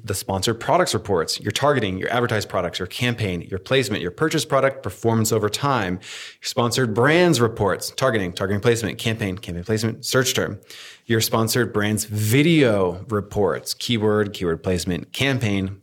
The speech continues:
campaign placement, search term. The reason why is because if you don't, you will lose them. As you download them, you'll want to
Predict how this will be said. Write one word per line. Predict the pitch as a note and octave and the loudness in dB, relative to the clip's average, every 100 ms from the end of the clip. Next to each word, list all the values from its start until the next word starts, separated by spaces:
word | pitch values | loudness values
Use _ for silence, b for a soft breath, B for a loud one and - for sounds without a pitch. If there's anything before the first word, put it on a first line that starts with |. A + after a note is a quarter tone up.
| - | -12
campaign | F#2+ F2 | -8 -6
placement, | F2 F2 E2 F2 | -4 -4 -4 -6
search | - F#2+ - - | -4 -2 -2 -4
term. | D2+ G2+ B B B | -4 -6 B B B
The | G#2 | -4
reason | F#2+ F#2+ | -2 0
why | G2 G#2 G#2 | 0 2 2
is | G#2+ G2 | 0 -2
because | E2 G2 E2+ | -6 -6 -6
if | F2 | -6
you | F#2 | -6
don't, | F2+ A2+ A2+ G#2 | 0 0 0 -2
you | F#2+ | -2
will | G2+ G#2+ | 0 0
lose | G2+ A2 B2+ C3 C3 A2+ G2+ | 2 4 6 6 6 4 2
them. | G2+ E2 D#2+ A2+ B B B G#2+ | -2 -2 -6 -10 B B B 0
As | B2+ B2+ D3 | 2 2 -2
you | C3 | 2
download | C#3 D#3+ F3 C3+ A#2 G2+ | 2 4 6 6 4 2
them, | A2 G#2 A2+ | 2 2 0
you'll | C#3 C3 | 0 0
want | G2 G2 G#2 - | 0 0 -2 -4
to | - G#2 G#2 A#2 | -4 0 0 -2